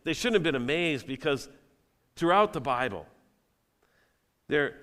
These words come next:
there are many places that point out that the Messiah is for everyone, like Isaiah sixty that we just heard, or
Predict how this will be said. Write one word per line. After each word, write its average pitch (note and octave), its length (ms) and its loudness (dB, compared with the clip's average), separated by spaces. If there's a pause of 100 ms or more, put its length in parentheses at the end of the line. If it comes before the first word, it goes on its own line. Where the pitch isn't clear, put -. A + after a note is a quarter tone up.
there D3+ 100 0
are D3 60 2
many E3+ 280 2
places C#3 460 -4
that A2+ 160 -8
point D#3 260 -2
out D3+ 200 0
that C3 120 -10
the A#2 80 -6
Messiah B2+ 720 -8 (240)
is D3 200 -4
for - 200 -12
everyone, C3 600 -6 (1000)
like F3+ 200 0
Isaiah D3 380 2
sixty B2 460 -8
that F#2 200 -8
we G#2 80 -12
just G#2 280 -10
heard, D#2+ 420 -10 (840)
or D#3 280 2